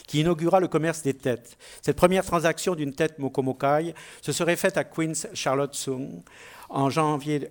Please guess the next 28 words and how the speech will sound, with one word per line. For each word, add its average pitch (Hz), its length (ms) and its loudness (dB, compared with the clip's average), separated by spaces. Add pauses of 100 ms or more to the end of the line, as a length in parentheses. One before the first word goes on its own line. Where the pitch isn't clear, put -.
(100)
mille 127 140 -4
sept 151 180 0
cent 151 100 -4
soixante-dix 123 720 -4
contre 139 220 0
un 147 60 4
vieux 151 120 2
caleçon. 123 440 0 (520)
Malgré 151 280 4
la 180 100 6
dé-, 170 180 0 (320)
la 135 160 2
réticence 175 540 0
des 151 80 0
Maoris 147 340 2
à 135 60 4
changer 147 300 -2
leur 135 180 2
tête 143 180 0
ancestrale, 127 640 -2 (240)
ces 156 140 -2
transactions 185 560 2
se 170 140 -8
généralisèrent 147 680 -2
ensuite 143 360 -8
dans 131 100 -4
la 131 100 0
mesure 151 480 -2